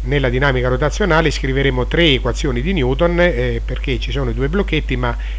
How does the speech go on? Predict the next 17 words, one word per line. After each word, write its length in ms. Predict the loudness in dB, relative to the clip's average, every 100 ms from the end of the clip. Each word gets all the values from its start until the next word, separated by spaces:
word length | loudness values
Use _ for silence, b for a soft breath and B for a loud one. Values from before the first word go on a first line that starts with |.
| -4
c'è 140 | 0
anche 180 | 0 0
l'equazione 480 | -2 -2 -2 -2 -2
di 100 | 0
Newton 320 | 0 0 0
rotazionale 760 | -2 -2 -2 0 2 2 0 0
per 180 | 0
la 300 | 0 0 -2 -4
carrucola. 580 | -4 -2 -2 -2 -4 B B B B B
In 80 | -2
questo 260 | 0 0 2
caso 260 | 4 4
la 120 | 2 0
carrucola 440 | 2 2 2 2
noi 240 | 2 2
la 140 | 2 0
trascuriamo, 960 | 0 0 0 0 2 2 2 2 0